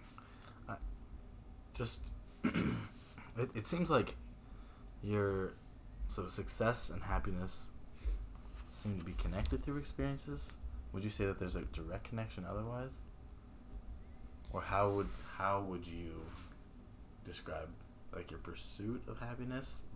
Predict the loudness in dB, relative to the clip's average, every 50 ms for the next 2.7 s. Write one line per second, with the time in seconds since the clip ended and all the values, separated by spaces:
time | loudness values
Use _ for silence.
0 | -4 0 0 0 0 0 -2 -4 -4 -4 -4 -4 -2 -2 -2 -2 -2 -6 -8 -10
1 | -12 -12 -12 -8 -6 -2 -2 -2 -2 -2 -4 -6 -6 -6 -4 -2 -2 -2 -2 -2
2 | -4 -6 -6 -6 -6 -6 -6 -6 -6 -6 -6 -8 -8